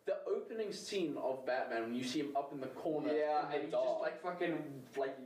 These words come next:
Speaker 2: rustles along the top of
Speaker 1: Yeah.
Speaker 2: the roof. That was wild. Don't know how the fuck he did that.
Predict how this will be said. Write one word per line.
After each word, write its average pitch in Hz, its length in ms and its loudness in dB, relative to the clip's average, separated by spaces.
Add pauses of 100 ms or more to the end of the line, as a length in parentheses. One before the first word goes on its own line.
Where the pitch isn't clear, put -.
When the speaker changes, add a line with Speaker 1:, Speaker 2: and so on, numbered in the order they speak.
(800)
Speaker 2:
rustles 151 480 0
along 131 340 2
the - 60 2
top - 200 0
of 240 60 0
Speaker 1:
Yeah. 233 120 4
Speaker 2:
the - 160 4 (100)
roof. - 120 -6 (280)
That 147 220 2
was 147 140 4
wild. 131 480 2
Don't 160 80 4
know - 80 2 (180)
how 175 220 4
the - 120 -8
fuck - 140 -2
he 131 80 -4
did 113 180 0
that. 123 320 0